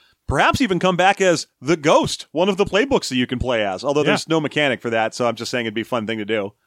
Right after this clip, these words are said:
Speaker 2: I mean, you do also have, the ghoul does have a specific move of, "Yeah, you died and it doesn't matter. You come
Speaker 1: Yes.
Speaker 2: back later. Who cares? You were already dead."
Speaker 1: Yeah, yeah. So shoot, you wanna go over the playbooks?
Speaker 2: I mean, I guess we can.
Speaker 1: Yeah.
Speaker 2: So you've got, uh,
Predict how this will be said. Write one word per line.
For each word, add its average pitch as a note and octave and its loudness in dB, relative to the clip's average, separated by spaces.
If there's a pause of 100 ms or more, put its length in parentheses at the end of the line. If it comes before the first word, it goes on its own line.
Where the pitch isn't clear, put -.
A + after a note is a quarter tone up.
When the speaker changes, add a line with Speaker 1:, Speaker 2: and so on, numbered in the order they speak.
(360)
Speaker 2:
I E3+ 0
mean, E3+ -2
you D#3 -4
do A#3+ 2 (120)
also F#3+ 2
have, D#3 0
the D3 0
ghoul G3+ 2 (180)
does A3 2
have G3 4
a F3+ 2
specific F#3+ 0
move E3+ 2
of, D3+ 2 (380)
"Yeah, F#3+ 2
you F#3 2
died E3 4
and D#3 -8
it D#3 -6
doesn't E3 0
matter. D3 0
You D#3 0
come - 0
Speaker 1:
Yes. G2 -2
Speaker 2:
back D3+ 2
later. D3 0
Who F3 0
cares? D#3+ 0
You E3+ 0
were E3 4
already D#3 2
dead." C#3 -2 (120)
Speaker 1:
Yeah, B2+ -4 (240)
yeah. G2+ -10 (480)
So D#3+ -4
shoot, F#3+ -2
you E3 0
wanna F#3 2
go F#3+ 4
over G3 4
the - -14
playbooks? A3 0 (180)
Speaker 2:
I A3 0
mean, B3+ 2
I B3+ 4
guess G#3 0
we E3 -2
can. B2+ -6
Speaker 1:
Yeah. B3+ 0 (460)
Speaker 2:
So G3 0
you've F#3 2
got, A3 0 (120)
uh, D#3+ 2